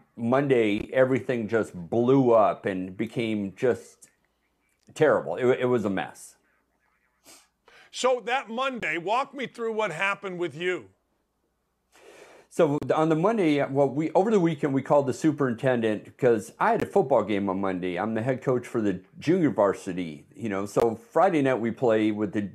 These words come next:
Speaker 1: with the varsity, and, um, I got all weekend to think about this, and it's driving me nuts. And I think, am I fired? Am I in trouble? How big is this? You know, it's on the news right now. So we called the superintendent, and he's, he assured me, "Hey, we'll be able to work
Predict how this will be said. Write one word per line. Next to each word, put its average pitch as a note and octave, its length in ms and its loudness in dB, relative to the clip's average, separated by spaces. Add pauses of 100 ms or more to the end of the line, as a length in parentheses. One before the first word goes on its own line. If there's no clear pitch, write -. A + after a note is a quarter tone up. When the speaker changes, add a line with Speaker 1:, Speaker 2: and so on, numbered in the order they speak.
(120)
Speaker 1:
with A2+ 220 -4
the F#2+ 180 -2
varsity, A#2+ 720 0
and, G#2+ 180 0 (420)
um, G#2+ 440 -2
I D#3+ 120 0
got D#3+ 160 4
all A#2+ 140 6
weekend C3 360 0
to F2+ 60 -2
think - 260 -2
about G2 300 0
this, G2 240 -2
and G2+ 100 -4
it's F#2+ 160 -8
driving C3+ 500 0
me A2 80 0
nuts. G#2 480 -2
And G2 280 -4
I A#2+ 260 -4
think, - 580 -6 (100)
am A2 180 -2
I D3+ 100 2
fired? D3+ 420 2
Am G2+ 160 0
I F#2 120 -6
in D#2 100 -18
trouble? D3 540 4
How C3 120 4
big C#3 280 2
is C#3 120 0
this? D3+ 400 2
You D3+ 80 0
know, C3+ 300 2
it's A#2+ 160 -2
on A#2 120 2
the F2+ 80 -2
news C3+ 400 2
right D3+ 280 2
now. C#3+ 380 -2 (420)
So C3+ 340 4
we A#2+ 180 0
called E3+ 280 2
the D3 60 -2
superintendent, B2+ 840 -2
and A#2 100 -4
he's, C3+ 140 -2
he C#3 280 0
assured C#3 320 2
me, B2 220 -2
"Hey, C3 200 0
we'll G2 160 0
be G#2+ 160 -2
able A#2+ 160 0
to A2 80 0
work A2+ 260 -2